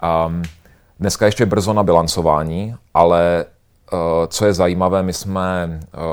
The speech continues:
v dubnu dokončili průzkum s jednou renomovanou agenturou, eh, průzkum trhu a analýza toho, jakým způsobem dneska klienti v rámci těch respondentů, ehm,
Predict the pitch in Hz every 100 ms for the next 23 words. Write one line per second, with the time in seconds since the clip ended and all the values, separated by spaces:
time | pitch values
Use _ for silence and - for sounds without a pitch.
0 | 78 78 73 - 82 95 95 95 87 95
1 | 95 - 98 92 90 85 - 87 85 -
2 | 95 95 90 90 80 - 85 76 76 80
3 | 82 82 85 85 87 87 82 82 87 82
4 | 87 87 87 82 - - - - 80 80
5 | - 90 85 - 90 85 90 87 90 73
6 | 87 87 87 85 87 85 87 87 85 -
7 | - 82 90 - 104 - 92 101 95 92
8 | - 98 87 80 78 80 78 76 101 110
9 | _ - 82 87 - 101 98 87 92 82
10 | 76 78 82 80 98 - - - - -
11 | 85 85 85 82 82 82 85